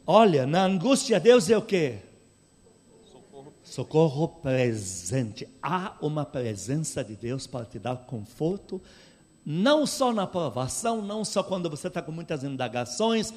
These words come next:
Speaker 1: não só quando tá trêmulo, é trêmulo, até no estado de angústia. Há uma presença de Deus para te dar conforto.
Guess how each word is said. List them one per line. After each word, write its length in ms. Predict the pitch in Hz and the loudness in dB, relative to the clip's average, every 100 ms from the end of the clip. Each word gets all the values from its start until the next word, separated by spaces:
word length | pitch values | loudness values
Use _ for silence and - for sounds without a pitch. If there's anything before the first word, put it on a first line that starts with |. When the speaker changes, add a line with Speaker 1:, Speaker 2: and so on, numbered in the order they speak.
| - - | -16 -10
Speaker 1:
não 220 | 170 233 | 0 0
só 160 | 240 233 | 2 0
quando 300 | 190 196 175 | 0 0 0
tá 160 | 180 156 | 0 -2
trêmulo, 560 | - 175 196 180 151 | 0 2 2 0 0
é 80 | 131 | -2
trêmulo, 600 | 131 180 208 196 190 185 - - - | -2 -4 -2 0 0 -2 -10 -20 -10
até 440 | 165 165 - 214 226 | -6 -6 -6 -4 -2
no 160 | 185 | -2
estado 440 | 156 - 170 180 165 | -4 -8 -8 -6 -6
de 120 | 160 | -4
angústia. 840 | 156 139 107 156 - - 107 87 - _ _ _ _ _ _ - | -6 -8 -2 0 0 -6 -8 -10 -14 _ _ _ _ _ _ -2
Há 340 | 135 151 175 - - | 2 2 0 -6 -6
uma 260 | 147 151 143 | -4 -2 -4
presença 840 | 156 123 95 87 120 143 - 139 | -2 0 -2 -4 -8 -8 -6 -8
de 140 | 107 | -8
Deus 300 | 98 110 123 | -10 -8 -8
para 220 | - 123 | -8 -10
te 140 | 123 104 | -10 -14
dar 180 | 110 117 | -14 -12
conforto. 600 | - 123 - 110 98 | -10 -12 -10 -10 -10